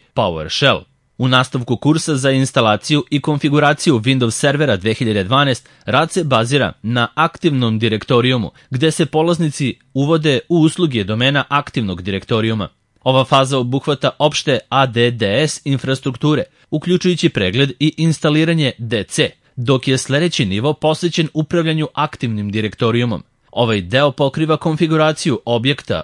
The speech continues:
u okviru direktorijuma, kao što su korisnička grupa i računari. Pored konfiguracije korisničkih profila, tu su i proces delegiranja dozvole za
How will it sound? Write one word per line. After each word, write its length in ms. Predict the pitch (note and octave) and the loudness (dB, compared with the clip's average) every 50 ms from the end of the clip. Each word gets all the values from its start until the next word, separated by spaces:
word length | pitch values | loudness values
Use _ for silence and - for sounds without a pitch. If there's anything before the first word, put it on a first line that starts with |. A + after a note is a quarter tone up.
| - - | -4 -2
u 180 | C#3 C3+ A#2+ | 0 0 0
okviru 320 | A#2 - - D3 A#2 A#2+ A#2+ | 0 -2 -2 -2 -2 -2 -2
direktorijuma, 720 | A2 G#2 F2+ F2+ - - C#3 C#3+ D3 D3 D3 D3 C#3+ A#2 - - _ _ _ | -2 -2 -4 -4 -2 -2 0 0 2 2 0 2 0 0 -2 -4 _ _ _
kao 220 | - F3 E3 E3 D#3 | 0 2 2 2 2
što 160 | - E3+ D#3 | 0 -2 -2
su 280 | - - D3+ C#3 - - | 0 0 0 -2 -2 -2
korisnička 640 | - D#3 D3+ D3 D#3 C#3+ - C#3+ A2+ - - G#2+ G2 | 0 0 2 2 0 0 -2 -4 -4 -4 -4 -4 -4
grupa 340 | F2+ A2 B2 A#2 - C3 B2 | -2 -2 -2 -2 0 0 0
i 80 | A#2+ | 2
računari. 520 | A#2+ B2 A#2+ - - C#3 C3+ C3+ C3+ B2 - _ _ _ _ _ _ _ - | 2 0 0 0 0 0 2 2 2 0 -2 _ _ _ _ _ _ _ -2
Pored 300 | - B2+ A2+ A2+ A2+ - | 2 2 4 4 2 0
konfiguracije 760 | - C3 A#2 - C3+ A#2 A#2+ A2+ G#2+ G#2+ G#2 - - C#3 C3 | 0 -2 0 0 0 0 2 2 2 2 0 0 -2 -2 0
korisničkih 720 | - - D#3+ D#3 D#3 D#3 - B2 G2 E2 - - G2 - | 0 2 2 2 2 0 -2 -4 -8 -8 -8 -10 -12 -10
profila, 500 | - - - - - D3 E3+ E3+ C#3+ G#2 | -10 -10 -8 -6 -4 -2 0 0 0 -2
tu 300 | - _ - - G3 F3 | -2 _ -2 0 0 0
su 240 | - - E3+ F3 - | 0 -2 -2 -2 0
i 100 | - C#3+ | 0 -2
proces 480 | - - D3+ D3+ E3 - - E3+ C#3 B2 | 0 0 -2 -2 -2 -2 -2 -2 -2 -2
delegiranja 720 | A2 B2 A#2+ A#2 A#2 A2 G#2 B2 C3+ D3+ E3 D#3 B2+ G#2+ | 0 0 0 0 0 0 0 0 0 0 0 0 0 -2
dozvole 560 | F2 F2 B2 C3+ D#3 D#3+ D3 D3 B2+ A2+ G#2 | -2 -2 -2 0 0 0 -2 -2 0 0 -2
za 180 | G#2 G2+ A#2+ | -2 -2 -4